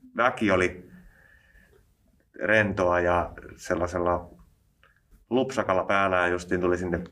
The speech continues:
viettämään aikaa, niinku, istuskelemaan ja olemaan ja, niinku, niinku, hyvin erilaista sellaista normaalista keikkailasta poikkeavaa. Ja sitten yksi, mikä oli, niin oli, meillä oli tällainen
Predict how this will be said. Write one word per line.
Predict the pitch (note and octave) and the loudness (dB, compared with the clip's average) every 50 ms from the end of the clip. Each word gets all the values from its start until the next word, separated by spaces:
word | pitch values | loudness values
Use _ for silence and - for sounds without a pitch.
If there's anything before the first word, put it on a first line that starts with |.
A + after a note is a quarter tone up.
| - | -4
viettämään | - G#2 G2+ - - F#2 F#2 F#2 F#2 G2 | -2 -2 0 0 -2 0 0 0 2 2
aikaa, | G2+ G2 F#2 - F2+ E2+ E2 E2 | 2 2 2 0 0 -2 -2 -2
niinku, | E2+ E2+ F#2+ F2 | -4 -2 0 2
istuskelemaan | - A#2 A2+ - G#2 - - - F2+ F2 F2 E2+ E2+ F2 E2+ | 2 2 2 0 -2 -4 -4 -2 -2 -2 -2 -2 -2 -2 -2
ja | E2 E2+ | -2 -2
olemaan | F2 E2+ E2+ E2+ E2+ E2+ E2+ E2 E2 E2 | 0 0 -2 -2 -2 -2 -4 -4 -4 -4
ja, | E2+ E2+ - - - _ _ - - - - _ _ _ _ _ _ _ _ | -6 -8 -8 -12 -20 _ _ -20 -20 -20 -20 _ _ _ _ _ _ _ _
niinku, | F2+ F2 F#2 F#2 | -6 -4 -2 -2
niinku, | F2+ F2+ F2 F#2 F2+ - - - | -2 0 -2 -2 -4 -4 -2 0
hyvin | A2+ A2 G#2+ G2+ | 0 2 2 2
erilaista | G2 F#2 F#2 F2 F2+ F2 E2+ E2+ E2+ E2+ | 2 2 2 2 2 0 0 -2 -6 -4
sellaista | F2 F2 F2 F2 - G2 | -4 -2 -2 -2 -2 -2
normaalista | F#2 F#2 F#2 F2+ E2+ - F2+ | 0 0 0 0 -2 -4 -6
keikkailasta | - F2+ F2+ F2 - - - - - - - - | -2 -2 -2 0 0 -2 -4 -4 -6 -8 -12 -10
poikkeavaa. | - D#2 - - - - - - - - - - - | -10 -10 -10 -10 -12 -10 -10 -8 -8 -10 -12 -12 -14
Ja | - - - _ _ _ _ _ _ _ _ _ - - - - - - - - - _ _ _ _ _ _ _ _ _ _ _ _ - - - - - | -16 -18 -20 _ _ _ _ _ _ _ _ _ -20 -20 -20 -20 -20 -20 -20 -20 -20 _ _ _ _ _ _ _ _ _ _ _ _ -20 -20 -20 -18 -10
sitten | - - B2+ A2+ - - G#2 G2+ G#2 F2 E2 - - - - _ _ _ _ _ _ _ - - _ _ | -4 -2 -2 -2 0 -2 -2 -2 -4 -6 -16 -18 -20 -20 -20 _ _ _ _ _ _ _ -20 -20 _ _
yksi, | - B2+ C3+ A#2+ - - | -2 0 0 0 0 -2
mikä | G#2+ G2 F#2+ G2+ G#2 | -4 -2 0 0 2
oli, | G#2 G#2 G#2+ G2+ G2+ G#2 - - - _ _ _ _ | 2 2 2 0 -2 -6 -12 -18 -20 _ _ _ _
niin | - G#2 G2+ G#2 | -6 -2 -2 0
oli, | G2 F#2+ | 0 0
meillä | G2 G2+ G2 G2 | 0 0 0 0
oli | F#2+ F#2+ | 0 -2
tällainen | - F#2+ G2 G2 F#2+ F#2+ F#2 F#2+ - | -2 0 0 0 0 0 -2 -4 -8